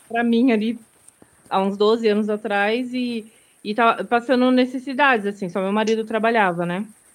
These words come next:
E eu não queria ir trabalhar pra ficar com meu filho. E comecei a procurar o que fazer on-, o que fazer, e eu queria fazer online.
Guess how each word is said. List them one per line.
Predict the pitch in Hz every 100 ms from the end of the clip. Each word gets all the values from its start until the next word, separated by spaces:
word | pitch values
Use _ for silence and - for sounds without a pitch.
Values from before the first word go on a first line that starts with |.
| _ _ _ 190
E | 190
eu |
não | 202 208
queria | 233 214 233
ir |
trabalhar | 269 233 233 208
pra | 220
ficar | 226 - 220
com | 226
meu | 233
filho. | 254 220 180 175 - - _ - - -
E | 208 214 214
comecei | 247 240 262 254 247 226 240
a | 247 240
procurar | 233 247 240 269 254 233 240 269 277
o |
que | - 302
fazer | 311 339 285 254 247 247
on-, | 277 320 - 196
o |
que | 208 269
fazer, | 294 277 240 247
e | 254
eu | 262
queria | 277 254
fazer | 262 254
online. | 285 262 196 180